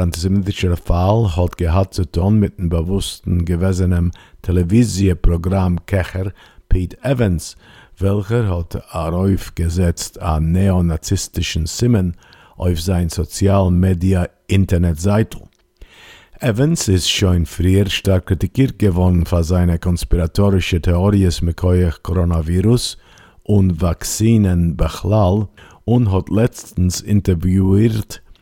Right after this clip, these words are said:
David Icke, dem britischen Konspiratieverspreiter und Beschuldigter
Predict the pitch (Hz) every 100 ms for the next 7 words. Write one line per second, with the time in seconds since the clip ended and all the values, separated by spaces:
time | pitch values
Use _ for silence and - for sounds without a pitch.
0 | _ - 80 101 113 95 98 - - 120
1 | 127 95 67 - - - _ _ - 92
2 | 87 85 - _ _ - 113 117 113 -
3 | 92 85 - _ _ - 92 85 - 90
4 | 90 87 - - 95 87 - - 92 87
5 | - - 92 90 92 87 117 110 - 110
6 | 101 95 - 123 120 113 - 107 101